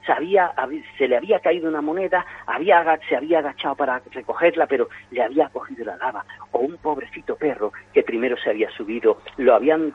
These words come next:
que se había quedado encerrado en una habitación, y primero se quedó, se subió a una silla, luego a una mesa, más tarde a un armario,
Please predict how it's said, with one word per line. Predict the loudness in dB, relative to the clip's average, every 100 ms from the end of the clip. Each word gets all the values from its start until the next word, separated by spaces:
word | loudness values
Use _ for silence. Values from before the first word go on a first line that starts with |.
| -10
que | -4
se | -4
había | 0 0
quedado | 0 -2
encerrado | -4 -6 -6 -4
en | -2
una | -4
habitación, | -6 -6 -2 -2 -4 -18 -10
y | -8
primero | -4 -4 -4
se | -6 -8
quedó, | 0 2 2 0 -6
se | -6 -6
subió | -8 2 2 2 -12 _
a | -2 0
una | 0 -2 -6
silla, | -6 -2 -4 -6 0
luego | 2 4 2
a |
una | 0
mesa, | 0 0 -2 -8 -8 -8
más | -8 -4
tarde | -2 -2 -2 -8 _
a | 0 4
un | 4 6 4
armario, | 2 0 -2 -2